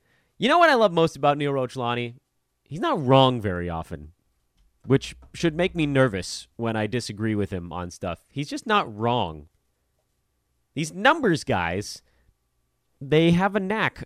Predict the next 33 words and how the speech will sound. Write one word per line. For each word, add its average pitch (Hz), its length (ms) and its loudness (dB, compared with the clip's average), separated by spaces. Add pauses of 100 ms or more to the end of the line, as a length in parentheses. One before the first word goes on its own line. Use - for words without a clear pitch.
for 135 200 -6
getting 147 320 -2
things 117 320 -6
right. 110 440 -4 (480)
Uh, 156 400 4
Oklahoma 269 360 4
City 202 220 -4
Thunder 127 500 0
is 107 140 0
what 139 140 4
I 135 40 4
want 127 180 2
to 113 60 -2
get 117 160 -2
into 110 280 -8
today. 107 320 -4
I, 104 240 -2
I, 113 300 -4
I 120 220 -10
teased 220 440 -6
it 156 180 0 (360)
on 123 220 -2
yesterday's 131 540 -4
podcast 113 680 -2
because 120 240 -2
I 131 80 2
do 208 140 2
think 233 180 -2
it's 143 120 -6
a 117 60 -8
relatively 123 800 -4 (460)
interesting 165 720 -4
team 110 640 -6